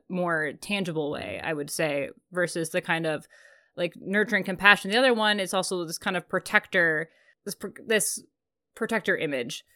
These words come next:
So when I think about this card, when you're looking at it, at the imagery of it, at least in the Rider-Waite, which, again, <laughs> there's so many different versions. I have a few, I have three pulled up in front of me, but typically you see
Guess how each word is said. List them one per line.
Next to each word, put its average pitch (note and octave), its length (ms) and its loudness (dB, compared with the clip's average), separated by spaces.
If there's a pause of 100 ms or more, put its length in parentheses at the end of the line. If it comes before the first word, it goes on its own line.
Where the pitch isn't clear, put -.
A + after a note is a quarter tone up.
(220)
So A#3+ 300 6
when A3+ 180 4
I A3 120 6
think F4 280 -2
about D4+ 220 4
this A#3 120 -2
card, E3+ 300 6
when F3+ 80 -2
you're F3 140 0
looking F#3 340 0
at D#3 160 0
it, D#3 240 -4 (400)
at F#3 140 -2
the F3+ 120 0
imagery F3 380 0
of D#3+ 160 2
it, E3 80 0
at D#3+ 80 -2
least F#3 160 0
in G3+ 80 -2
the F#3 80 2
Rider-Waite, F3 640 6
which, F#3 380 -2
again, G3 460 8
<laughs> - 20 6
there's A3 240 6
so B3 100 12
many A3+ 160 8
different G3+ 320 4
versions. F#3+ 400 8
I G3 180 12
have G3 220 10
a G3 80 4
few, F#3+ 400 0
I G3 140 4
have F#3+ 100 2
three G#3+ 240 2
pulled G3 240 4
up F3+ 160 0
in F3+ 100 -2
front F3 200 4
of F3 120 0
me, E3 200 -2
but F#3 260 0
typically B3 560 2
you F#3+ 300 2
see F#3 500 2